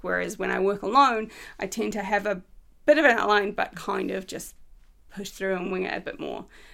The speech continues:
um, which you can't really do when you're collaborating. I don't think it doesn't, um, 'cause you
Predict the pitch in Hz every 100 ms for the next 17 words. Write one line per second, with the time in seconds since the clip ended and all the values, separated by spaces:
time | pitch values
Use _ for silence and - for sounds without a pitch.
0 | - - - - 214 - 220 - 185 -
1 | 208 196 190 196 208 - - - - 180
2 | 185 185 185 185 - - 190 190 - -
3 | - - - - - - 180 165